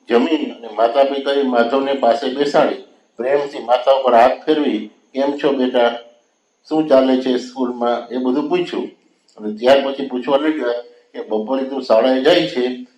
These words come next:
તે જતા પહેલા અહીંથી નીકળી તું ક્યાં જાય છે?" તે પૂછતા માધવે કહ્યું કે, "એક મારો મિત્ર રહે છે,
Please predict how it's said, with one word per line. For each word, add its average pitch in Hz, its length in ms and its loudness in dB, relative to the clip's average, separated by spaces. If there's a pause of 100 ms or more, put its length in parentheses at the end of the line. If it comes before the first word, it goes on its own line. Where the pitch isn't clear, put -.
તે 110 140 -10
જતા 110 280 -2
પહેલા 139 400 2 (480)
અહીંથી 120 320 -4
નીકળી 135 500 2 (220)
તું - 140 -14
ક્યાં 190 300 0
જાય 107 220 4
છે?" - 320 -10 (480)
તે 147 220 -2
પૂછતા 131 500 0 (280)
માધવે 113 420 2
કહ્યું 117 500 0 (380)
કે, 127 80 -2 (160)
"એક 131 440 -6 (100)
મારો 117 200 4
મિત્ર - 380 -4
રહે 131 320 6
છે, - 440 -4